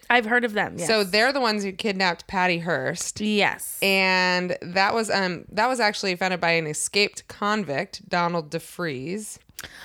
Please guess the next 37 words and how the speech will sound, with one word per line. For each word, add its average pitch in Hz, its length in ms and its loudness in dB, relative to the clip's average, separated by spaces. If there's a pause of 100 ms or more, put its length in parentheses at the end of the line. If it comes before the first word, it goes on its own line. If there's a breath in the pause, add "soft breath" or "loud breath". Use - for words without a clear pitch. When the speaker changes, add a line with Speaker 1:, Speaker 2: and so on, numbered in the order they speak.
(200 loud breath)
Speaker 1:
Would 370 320 2
you 480 200 -4
say - 200 0 (160)
they're 494 220 2
a - 20 -2
cult? 311 460 0
Because 285 240 0
I 294 40 2
don't 302 140 0
know 320 80 -2
if 294 80 -8
they 302 80 2
have, 226 340 -2
they 254 200 2
had 233 180 0
religious 208 500 0
undertones 190 720 -4
to - 140 -8
them. - 340 -14
Speaker 2:
You 277 140 -2
know, 415 800 4 (520)
I 381 300 2
don't 202 580 0
know. 160 840 2
I 349 120 4
think - 560 -4 (400)
Speaker 1:
I - 40 -20
don't 339 80 -6
know 370 60 0
Speaker 2:
it 320 60 -4
Speaker 1:
if - 60 -12
I'd 269 140 -8
call 202 100 -4
them 160 80 0
a 208 260 -2
Speaker 2:
counts. - 120 -18
Speaker 1:
cult. - 240 -8